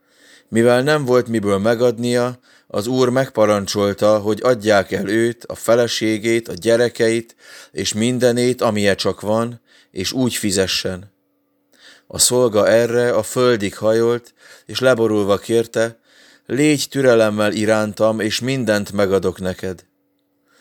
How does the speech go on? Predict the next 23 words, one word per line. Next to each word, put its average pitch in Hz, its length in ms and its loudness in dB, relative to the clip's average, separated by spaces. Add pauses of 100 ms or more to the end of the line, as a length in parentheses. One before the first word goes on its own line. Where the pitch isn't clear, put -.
(320)
Megesett 120 600 0
a 101 60 -4
szíve 110 480 0
az 95 160 0
úrnak 104 440 -2
a 98 80 -4
szolgán, 110 760 0 (320)
elbocsátotta 120 920 0
hát 101 340 0
őt, 113 360 -4 (260)
és - 240 -6
még 113 260 2
az 117 140 4
adósságot 107 760 0
is 107 120 -6
elengedte 95 580 -2
neki. 92 420 -12 (1080)
Ez 98 180 0
a 101 80 4
szolga 101 460 2
azonban, 113 540 0
mihelyt 104 380 -2
kiment, 120 580 -4